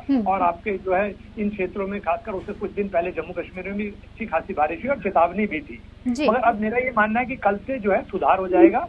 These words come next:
Speaker 1: हम्म।
Speaker 2: खासकर हिमाचल प्रदेश, पंजाब, हरियाणा, दिल्ली में सुधार होना चाहिए। बारिश हल्की बहुत तो continue रहेगी, मगर चेतावनी जो है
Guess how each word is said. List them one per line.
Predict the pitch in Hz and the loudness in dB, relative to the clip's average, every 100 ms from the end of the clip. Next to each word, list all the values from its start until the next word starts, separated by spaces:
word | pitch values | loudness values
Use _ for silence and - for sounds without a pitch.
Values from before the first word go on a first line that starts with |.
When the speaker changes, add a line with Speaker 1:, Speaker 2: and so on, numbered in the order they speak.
| - | -2
Speaker 1:
हम्म। | 269 | -2
Speaker 2:
खासकर | 202 180 185 220 | 0 -2 0 -2
हिमाचल | 180 175 233 | -2 -4 -6
प्रदेश, | 202 190 202 208 | -4 -2 -2 -4
पंजाब, | - 170 165 185 190 | -6 -2 2 2 0
हरियाणा, | 160 160 175 185 | -2 -2 -2 -4
दिल्ली | 160 160 180 | -6 -4 -4
में | 185 | -4
सुधार | 170 143 170 | -2 0 0
होना | 175 175 | -2 -8
चाहिए। | - 208 294 - - | -8 -10 -12 -18 -8
बारिश | - - 214 | -2 -2 -2
हल्की | 160 180 220 | -6 -8 -6
बहुत | 202 | -6
तो | 190 | -4
continue | 202 185 240 247 285 | -2 -2 -2 -2 2
रहेगी, | 196 226 196 330 - - - - - - - - | 2 2 -2 -6 -8 -20 -20 -20 -20 -20 -10 0
मगर | 226 | 0
चेतावनी | 208 175 175 208 240 | 2 2 2 2 0
जो | 214 | 2
है | 202 277 - | 2 2 -4